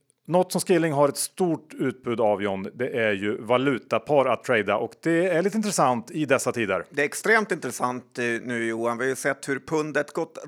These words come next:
Speaker 2: rakt ner i källaren efter de här nyheterna om att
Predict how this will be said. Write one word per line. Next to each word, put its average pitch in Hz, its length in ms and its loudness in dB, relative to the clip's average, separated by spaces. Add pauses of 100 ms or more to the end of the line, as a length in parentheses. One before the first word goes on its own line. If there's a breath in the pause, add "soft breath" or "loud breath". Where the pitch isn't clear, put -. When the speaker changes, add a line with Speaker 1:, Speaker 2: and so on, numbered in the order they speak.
(140)
Speaker 2:
rakt 180 320 4
ner 139 300 -2
i 139 220 -4
källaren 123 600 0 (280 loud breath)
efter 143 340 0
de 214 100 2
här 214 60 0
nyheterna 127 680 0
om 120 360 -2
att - 400 -2